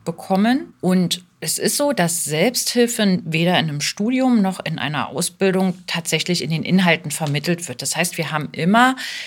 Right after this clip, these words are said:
Menschen, die als Quereinsteiger zu uns kommen. Und da ist es erstmal natürlich gut, wenn man ein empathischer Mensch ist und wenn man sich, ähm, mit der sozialen Arbeit identifizieren kann und mit unseren paritätischen Werten.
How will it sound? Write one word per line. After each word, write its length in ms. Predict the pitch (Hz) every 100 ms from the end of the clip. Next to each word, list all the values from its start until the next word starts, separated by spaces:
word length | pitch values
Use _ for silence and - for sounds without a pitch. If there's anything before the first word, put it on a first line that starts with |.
| -
Menschen, 760 | 160 147 185 - 240 240 240 - - _ 185
die 260 | 185 -
als 220 | 175 165
Quereinsteiger 1300 | - 165 156 170 - 143 147 151 - 139 135 139 131 -
zu 260 | - - 143
uns 280 | 117 - -
kommen. 460 | - - - - _ -
Und 260 | 196 180
da 200 | 160 175
ist 180 | 185 175
es 80 | -
erstmal 500 | 160 - 170 147 135
natürlich 460 | 135 - 117 120
gut, 160 | 185 170
wenn 100 | 139
man 160 | 127 101
ein 140 | 117
empathischer 640 | 120 120 - 120 135 120
Mensch 360 | 139 180 196 -
ist 360 | - 175 175 175
und 220 | 139 131
wenn 120 | 131
man 200 | 127 131
sich, 360 | 131 127 - -
ähm, 340 | 151 139 135 131 - - -
mit 160 | 160
der 100 | 151
sozialen 460 | 143 127 - 131 131
Arbeit 380 | 131 135 135 -
identifizieren 840 | - 131 - - 131 - 165 156
kann 220 | 160 147
und 160 | 147 139
mit 160 | 139
unseren 360 | 143 139 131 120
paritätischen 760 | 131 131 120 - 117 - 127
Werten. 500 | 147 190 240 233 226